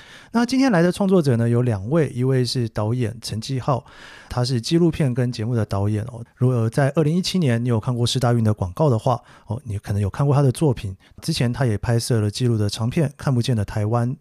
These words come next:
他同时也是呢，《群山之岛与不去会时》的他们的导演哦。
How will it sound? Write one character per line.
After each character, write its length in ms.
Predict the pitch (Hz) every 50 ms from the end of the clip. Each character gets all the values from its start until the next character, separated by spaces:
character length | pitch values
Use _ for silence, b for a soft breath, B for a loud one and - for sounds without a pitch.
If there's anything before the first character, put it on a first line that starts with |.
| _ _ _ _ _ -
他 60 | 214
同 160 | 208 196 196
时 140 | 190 - 208
也 120 | 170 139 127
是 160 | 131 170 175
呢， 200 | 151 135 127 131
《群 240 | - - 139 147 156
山 200 | - 185 190 196
之 240 | - - 175 175
岛 220 | 175 - 127 110 104
与 180 | 101 98 98
不 160 | 95 - 113 113
去 160 | - - 160
会 240 | 151 - 156 131 117
时》 240 | - - - 101 95 110
的 220 | 113 107 98 98 - -
他 180 | - - 156 160
们 140 | 170 170
的 140 | 175 151 120
导 240 | - - 113 110 143
演 200 | 175 170 127 101 98
哦。 180 | - - 135